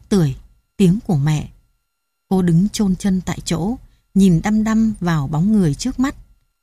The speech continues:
đang rung lên từng hồi trong những cơn nấc, rồi hai dòng nước mắt con trẻ cũng dâng lên, tủi hờn. "Mẹ xin lỗi con, mẹ xin lỗi,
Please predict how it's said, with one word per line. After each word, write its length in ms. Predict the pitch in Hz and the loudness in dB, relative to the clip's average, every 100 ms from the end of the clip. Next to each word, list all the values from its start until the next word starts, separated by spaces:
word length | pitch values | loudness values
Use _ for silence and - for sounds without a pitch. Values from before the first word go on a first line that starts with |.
| _ _ | _ _
đang 280 | 185 196 185 | 0 0 0
rung 220 | 175 190 | 2 2
lên 340 | 185 190 185 175 - | 2 2 2 -2 -2
từng 220 | 185 165 | 2 4
hồi 400 | 143 170 165 143 - | 4 2 2 0 -2
trong 220 | 226 214 | 0 0
những 160 | 196 226 | 0 -2
cơn 280 | 240 226 | 0 0
nấc, 140 | 262 - - _ _ _ _ - | 0 -4 -14 _ _ _ _ -4
rồi 400 | 175 170 151 139 | 0 2 0 -2
hai 200 | - 214 | -2 0
dòng 260 | 196 156 160 | 0 2 0
nước 160 | 233 | 0
mắt 220 | 262 - - | -4 -4 -2
con 180 | 220 | -2
trẻ 340 | 202 196 151 131 - | 0 -2 -2 -4 -4
cũng 240 | 196 226 | -4 -2
dâng 220 | 226 208 | 0 2
lên, 280 | 214 220 208 - - _ | 2 2 0 -6 -20 _
tủi 200 | 214 165 | 2 2
hờn. 360 | 131 165 156 139 127 - _ _ _ _ _ _ _ _ _ _ _ 190 | 2 0 0 0 -6 -16 _ _ _ _ _ _ _ _ _ _ _ 0
"Mẹ 300 | 196 - - | 0 0 -4
xin 260 | - 214 | 0 2
lỗi 200 | 208 240 - | 2 -2 0
con, 360 | 196 202 208 196 - - _ _ _ 196 | 2 2 2 -2 -12 -20 _ _ _ -2
mẹ 320 | 196 - 156 | 0 -2 -6
xin 280 | - 220 214 | -2 2 2
lỗi, 360 | 196 185 269 | 2 -2 -4